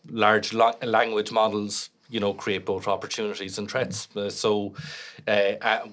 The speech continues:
we've started using it for our benefit internally in, uh, I T security already. We use it for, uh, looking at getting frameworks for, um, uh, for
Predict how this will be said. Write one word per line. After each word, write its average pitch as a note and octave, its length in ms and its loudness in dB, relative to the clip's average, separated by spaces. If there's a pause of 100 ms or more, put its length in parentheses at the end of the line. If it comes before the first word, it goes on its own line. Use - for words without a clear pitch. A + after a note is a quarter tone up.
we've C#3 320 -8
started A#2+ 480 2
using G2 320 -4
it F#2 240 -4 (220)
for F#2+ 220 2
our F#2 120 2
benefit A#2+ 540 0
internally F2 720 -4 (200)
in, E2+ 280 -6
uh, F#2+ 420 -4
I G2 120 2
T F#2 160 -10
security F2 480 -8
already. F2+ 500 -2 (480)
We G2 80 -4
use F#2+ 260 -6
it F#2 100 -6
for, F2+ 460 -2 (500)
uh, E2+ 580 0 (1160)
looking A#2+ 300 -2
at F#2 100 -4
getting F2+ 280 -2
frameworks A2+ 720 0
for, F2 480 -4 (100)
um, E2+ 580 -4 (100)
uh, E2 200 -6
for F2+ 180 -6